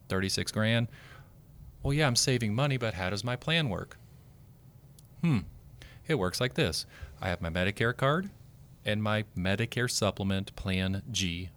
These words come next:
card. I go to any doctor I wanna go to whenever I wanna go. I give 'em my Medicare card, my supplement card. I pay the first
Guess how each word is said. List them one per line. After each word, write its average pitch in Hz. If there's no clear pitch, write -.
card. 82
I 101
go 90
to -
any 98
doctor 95
I 90
wanna 90
go 98
to 165
whenever 95
I 95
wanna 92
go. 139
I 95
give 90
'em 90
my 85
Medicare 104
card, 143
my 90
supplement 104
card. 87
I 98
pay 117
the 120
first 113